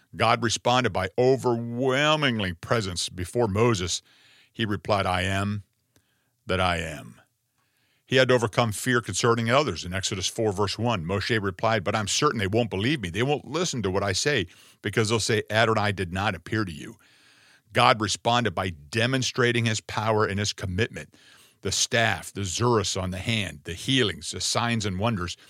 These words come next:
And you know, this is God's M O. Yeshua, throughout his ministry, demonstrated the power of God,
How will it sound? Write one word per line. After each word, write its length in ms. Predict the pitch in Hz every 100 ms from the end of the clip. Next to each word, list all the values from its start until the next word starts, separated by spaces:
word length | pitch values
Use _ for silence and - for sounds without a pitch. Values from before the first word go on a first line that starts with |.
| - - -
And 140 | 127 135
you 80 |
know, 100 | 135
this 220 | 131 151 -
is 140 | 107
God's 520 | 85 110 123 117 87 -
M 200 | 104 104
O. 300 | 101 95 76 - _ _ _ _ _ _ _ _ _
Yeshua, 520 | 113 107 - 190 110
throughout 320 | - 107 120 123
his 160 | 101
ministry, 500 | 113 127 - 92 80 - -
demonstrated 840 | 117 143 147 - - 127 127 120
the 80 | 101
power 600 | - - 107 113 117 120 113
of 180 | 113
God, 500 | 101 87 - - 101